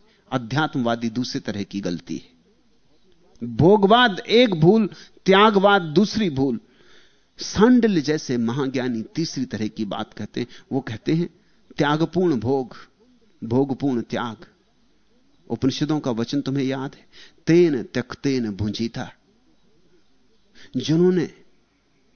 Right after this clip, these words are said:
त्यागा वे वही हैं जिन्होंने भोगा।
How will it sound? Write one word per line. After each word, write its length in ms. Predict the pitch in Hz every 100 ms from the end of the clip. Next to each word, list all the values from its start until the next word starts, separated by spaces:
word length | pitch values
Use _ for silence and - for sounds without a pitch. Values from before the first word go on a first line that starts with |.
| _ _ _
त्यागा 500 | 160 139 151 151 - - - _ _ _ _ _ _ _ _ _ _ _ _ _ _ - -
वे 140 | 131 156
वही 340 | 117 127 180
हैं 140 | 170
जिन्होंने 360 | 139 131 131 107
भोगा। 460 | 90 113 131 -